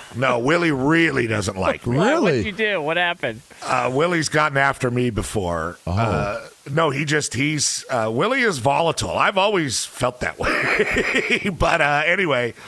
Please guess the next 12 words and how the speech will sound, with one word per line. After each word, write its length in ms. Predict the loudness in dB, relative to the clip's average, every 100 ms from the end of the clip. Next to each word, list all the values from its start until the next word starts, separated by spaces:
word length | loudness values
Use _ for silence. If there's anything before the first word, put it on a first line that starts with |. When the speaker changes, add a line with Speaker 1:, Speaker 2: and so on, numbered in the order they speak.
| -16 -14 -14 -12 -2
Speaker 1:
no, 260 | 2 4
I, 400 | 2 2 0 0
I, 60 | -2
he, 280 | -2 -2 -2
they 240 | 0 -2
stole 380 | 0 2 2 4
on 160 | 2 0
somebody 480 | 0 0 0 0 0
at 60 |
a 40 | -2
club, 540 | 0 2 2 0 -4 -8 -20 -20 -20 -6
and 560 | -2 0 0 -2 -6